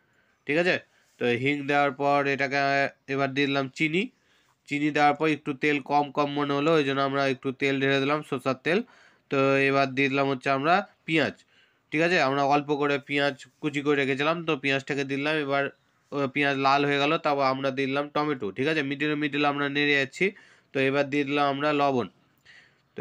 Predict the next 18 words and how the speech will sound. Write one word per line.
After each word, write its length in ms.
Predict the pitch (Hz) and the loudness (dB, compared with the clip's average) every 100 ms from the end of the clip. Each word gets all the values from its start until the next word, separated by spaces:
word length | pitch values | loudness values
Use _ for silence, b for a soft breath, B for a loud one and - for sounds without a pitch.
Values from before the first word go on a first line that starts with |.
| 131 | 0
এবার 180 | 139 139 139 | 2 2 2
লবণ, 260 | 143 165 160 | 2 0 0
তারপর 220 | 143 135 143 | 0 0 -2
দিয়ে 120 | 143 139 | -2 0
দিলাম 180 | 143 143 135 | 0 2 2
হলুদ, 340 | 143 160 185 - b b b - | 2 4 2 0 b b b -4
আর 120 | 127 131 | -4 -2
কিছু 140 | 135 135 | -4 0
দেওয়ার 200 | 139 139 139 | 2 2 2
বাকি 180 | 139 147 147 | 0 0 0
আছে। 120 | 165 170 | -2 -2
তো 60 | 147 131 | 0 2
হলুদ 240 | 139 143 131 | 2 0 2
দেওয়ার 200 | 143 139 | 2 2
পর 100 | 147 143 | 2 2
আমরা 140 | 143 143 135 | 2 0 0
ভালো 140 | 139 135 | 0 -2
করে 160 | 135 | -4